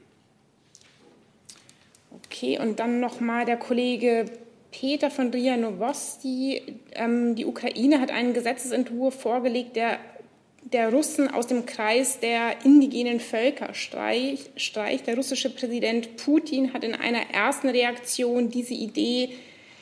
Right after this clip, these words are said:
mit der Nazi-Rassenlehre verglichen. Wie steht die Bundesregierung zu diesem Gesetzentwurf?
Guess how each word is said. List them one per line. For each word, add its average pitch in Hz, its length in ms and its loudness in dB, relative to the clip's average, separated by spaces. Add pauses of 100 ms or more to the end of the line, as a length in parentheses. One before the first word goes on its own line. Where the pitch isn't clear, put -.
(140)
mit 233 160 2
der 226 240 4
Nazi-Rassenlehre 220 1400 -2
verglichen. 202 680 -4
Wie 208 80 -2
steht 226 180 -4
die 220 60 -4
Bundesregierung 240 800 6
zu 233 140 -8
diesem 226 240 0
Gesetzentwurf? - 800 -6